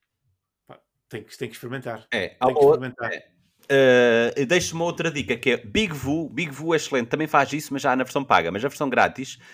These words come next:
Speaker 2: transforma
Speaker 1: Uhum.
Speaker 2: o telefone num teleponto. Então podes ter um teleponto, estás a ler o te-, não se nota que está a ler o teleponto, porque é no telefone.
Speaker 1: Uhum.
Speaker 2: E com o Chromavid dá para fazer vídeos com cenário virtual, com fundo verde,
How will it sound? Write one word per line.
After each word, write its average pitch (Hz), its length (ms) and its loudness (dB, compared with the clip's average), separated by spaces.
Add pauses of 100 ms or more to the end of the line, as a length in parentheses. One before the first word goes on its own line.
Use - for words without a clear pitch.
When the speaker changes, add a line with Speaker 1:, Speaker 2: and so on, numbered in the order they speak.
(200)
Speaker 2:
transforma 127 640 -2
Speaker 1:
Uhum. 143 80 -6
Speaker 2:
o 147 40 -10
telefone 131 640 -2
num 156 160 -4
teleponto. 110 760 -6
Então 123 300 -4
podes 127 300 -6
ter 107 260 -2
um 104 80 -10
teleponto, 120 640 -6 (160)
estás 95 200 -12
a 104 120 -6
ler 98 160 -2
o 95 60 -8
te-, - 100 -16
não 120 100 -2
se 127 120 -8
nota 127 180 -2
que - 40 -8
está 110 100 -2
a - 20 0
ler 104 80 -2
o 95 60 -4
teleponto, 120 640 -8
porque - 220 -16
é 90 80 -10
no 87 60 -12
telefone. 113 380 -2 (640)
Speaker 1:
Uhum. 147 80 -6
Speaker 2:
E 165 520 -4
com 180 100 -2
o 175 40 -2
Chromavid 170 760 -2
dá 113 120 0
para 120 180 -4
fazer 123 420 -4
vídeos 143 280 -8
com 160 100 -10
cenário 151 320 -6
virtual, 147 560 -2
com 156 160 -8
fundo 151 240 -12
verde, 139 240 -4